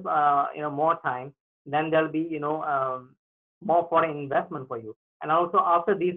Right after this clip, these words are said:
uh, pandemic, the, you know, every countries in the world gonna suffer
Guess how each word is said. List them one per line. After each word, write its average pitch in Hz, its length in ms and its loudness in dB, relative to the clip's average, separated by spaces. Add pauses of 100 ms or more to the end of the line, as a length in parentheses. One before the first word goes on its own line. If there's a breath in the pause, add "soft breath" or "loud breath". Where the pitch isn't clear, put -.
(140)
uh, 151 220 0
pandemic, 151 440 -2 (1000)
the, 147 60 -6
you 160 440 -4
know, 160 220 -4 (100)
every 214 440 0 (100)
countries 208 340 -4
in 190 100 -2
the 170 60 0
world 170 240 2
gonna 156 280 0
suffer 143 360 0